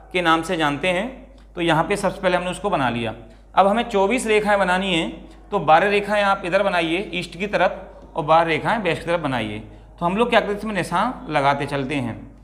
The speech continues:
तो इसके लिए हम लोग क्या करेंगे कि सबसे पहले बारह के लिए बीच में निशान लगाएं। तो अब छः रेखा यहाँ बनानी है, छः यहाँ बनानी है, और इसका और आप आधा कर लें तो तीन तीन, अब आप आसानी से इसके भाग कर पाएंगे। अब आपको करना ये होगा कि आप इसके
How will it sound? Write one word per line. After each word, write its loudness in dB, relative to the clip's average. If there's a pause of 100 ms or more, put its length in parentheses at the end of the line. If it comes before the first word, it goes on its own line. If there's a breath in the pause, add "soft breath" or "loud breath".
(340 soft breath)
तो 0
इसके -2
लिए 4
हम 2
लोग 0
क्या 6
करेंगे 0
कि -4
सबसे -6
पहले 0
बारह 4
के -8
लिए -4
बीच -4
में -6
निशान -2
लगाएं। -2 (840)
तो 0
अब 2
छः 0
रेखा 2
यहाँ 2
बनानी 0
है, -2
छः -4
यहाँ 0
बनानी -2
है, -4 (460 loud breath)
और 4
इसका 4
और 4
आप 4
आधा 4
कर -2
लें -6
तो -12
तीन -10
तीन, -8 (340)
अब 4
आप 4
आसानी -2
से -10
इसके -12
भाग -4
कर -6
पाएंगे। -10 (480 loud breath)
अब 0
आपको 4
करना -4
ये 0
होगा 2
कि -6
आप 4
इसके -6